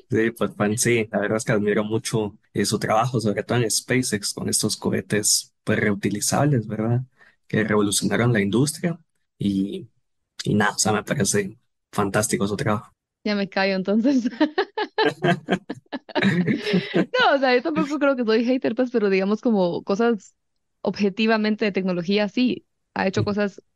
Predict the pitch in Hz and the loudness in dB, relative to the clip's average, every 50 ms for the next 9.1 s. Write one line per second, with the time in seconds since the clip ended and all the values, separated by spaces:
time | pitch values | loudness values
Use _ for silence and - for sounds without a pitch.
0 | _ _ - 208 208 208 214 214 202 190 202 185 180 - 190 185 185 202 196 196 | _ _ -2 0 2 2 2 2 0 0 -2 -2 0 0 -2 0 0 -2 -2 -2
1 | 190 196 190 185 - 175 175 180 185 175 180 170 - 180 175 - 190 180 - 190 | -2 -4 -4 -4 -4 -4 -4 -4 -4 -4 -4 -6 -6 -10 -8 -8 -6 -4 -2 -2
2 | 180 170 185 185 - - 294 330 - - - - - - - - - - _ _ | -2 -2 -4 -6 -6 -6 -6 -6 -8 -12 -18 -20 -20 -20 -20 -20 -20 -20 _ _
3 | - - 196 202 202 196 185 190 - 247 247 262 254 240 220 214 - 220 202 180 | -4 0 0 2 2 2 0 0 0 0 0 2 0 0 -2 -2 0 0 2 2
4 | 185 185 190 185 190 - 214 - 196 180 180 180 175 208 202 196 190 190 - - | 2 2 0 -2 -2 -2 -2 -2 -2 0 0 0 0 2 2 2 2 0 -2 -2
5 | 190 185 - 190 196 190 - 190 - 190 170 175 - 196 190 180 175 165 170 180 | -4 -4 -2 -2 -2 -2 -2 -4 -4 -4 -4 -2 -2 0 0 0 0 0 0 -2
6 | 180 175 - 202 185 - 208 185 165 160 165 180 - - - - - - - - | -2 -2 -4 -6 -4 -4 -4 -4 -4 -4 -6 -6 -6 -6 -6 -6 -6 -8 -10 -14
7 | - - - - _ _ _ - 185 175 170 170 - 107 - - 151 127 196 190 | -20 -20 -20 -20 _ _ _ -6 -4 -4 -2 -2 -2 -2 0 0 0 0 0 0
8 | 202 214 214 214 208 190 175 175 - 196 202 208 202 190 - 208 - - 220 208 | 2 2 0 0 0 -2 -4 -2 -2 0 0 2 0 0 -2 -4 -2 -2 0 0
9 | 196 185 | 0 0